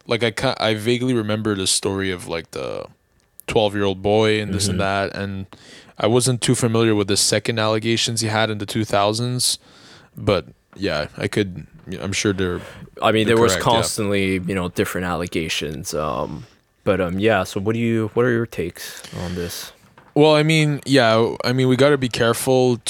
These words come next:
Speaker 1: to differentiate what might be, like, someone trying to take down a famous person and, you know, maybe they might be, who knows, even jealous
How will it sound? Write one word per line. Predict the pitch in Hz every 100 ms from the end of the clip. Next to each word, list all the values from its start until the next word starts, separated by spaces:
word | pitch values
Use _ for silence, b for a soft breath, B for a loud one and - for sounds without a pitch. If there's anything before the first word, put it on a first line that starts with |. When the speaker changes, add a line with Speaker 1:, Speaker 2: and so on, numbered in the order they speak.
| -
Speaker 1:
to | 113 110 104 104
differentiate | - 90 110 120 110 - 120 107
what | 101 104 92
might | 104 104 98
be, | 107 104
like, | 98 92
someone | - 104 104 98
trying | 98 107
to | 104
take | - 113 101
down | 101 101
a |
famous | 92 98 101 98
person | - 107 - 110 107
and, | 98 98
you | 95
know, | 90
maybe | 95 98
they | 95 95
might | 95 90
be, | 95 90 - -
who | 104
knows, | 95 92
even | 98 95 92
jealous | - 92 90 110 - -